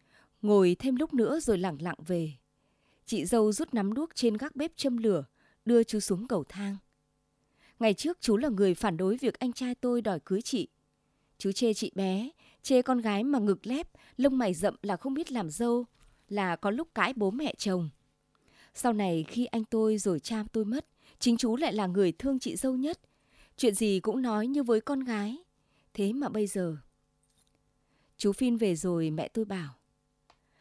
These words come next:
"Mày mới về nghe chú nói, biết thế đừng nghĩ xấu cho nó." "Mẹ nghĩ thế nào?" "Tao làm dâu họ Bàn, nó cũng là dâu họ Bàn, chết đi làm ma họ Bàn,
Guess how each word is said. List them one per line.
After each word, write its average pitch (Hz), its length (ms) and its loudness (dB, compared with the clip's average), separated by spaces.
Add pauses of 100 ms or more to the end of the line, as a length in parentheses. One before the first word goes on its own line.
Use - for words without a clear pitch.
(120)
"Mày 202 160 6
mới 190 200 6
về 220 300 4
nghe 220 200 2
chú 214 160 0
nói, 214 440 0 (300)
biết 247 180 2
thế 226 400 4
đừng 214 180 6
nghĩ 185 140 -2
xấu 214 240 2
cho 247 140 -2
nó." 214 420 -2 (680)
"Mẹ 226 140 2
nghĩ 208 140 -2
thế 269 140 0
nào?" 226 400 0 (1080)
"Tao 208 240 6
làm 196 180 2
dâu 226 200 2
họ 202 220 0
Bàn, 185 320 0 (360)
nó 202 360 4
cũng 254 220 0
là 254 180 2
dâu 262 180 2
họ 240 180 -2
Bàn, 190 340 0 (340)
chết 339 240 -2
đi 254 160 2
làm 196 240 -2
ma 247 180 -2
họ 226 200 -4
Bàn, 190 300 -2